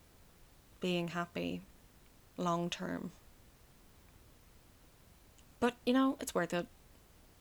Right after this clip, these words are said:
And even if it's not, like, what are you gonna, what are you gonna lose? The time is gonna pass anyway, so you might as well do something constructive with it.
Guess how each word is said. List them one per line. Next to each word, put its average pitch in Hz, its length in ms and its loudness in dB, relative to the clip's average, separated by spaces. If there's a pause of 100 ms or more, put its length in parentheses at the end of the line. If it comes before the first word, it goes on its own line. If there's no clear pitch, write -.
(360)
And 196 580 4 (1040)
even 302 260 4
if 381 120 0
it's - 140 -6
not, 208 400 4
like, 180 320 2
what 196 460 4
are - 60 0
you 185 160 2
gonna, 175 240 0 (400)
what 226 120 4
are 233 40 10
you 220 40 4
gonna 190 160 4
lose? 170 360 2 (460)
The 220 80 0
time 254 360 8
is 269 80 8
gonna 208 180 8
pass 180 400 4
anyway, 170 320 4
so - 140 0
you 175 40 4
might 180 220 6
as 190 100 2
well 175 340 2 (440)
do 190 120 2
something 175 540 2
constructive 175 560 -2
with 175 200 -2
it. - 140 -2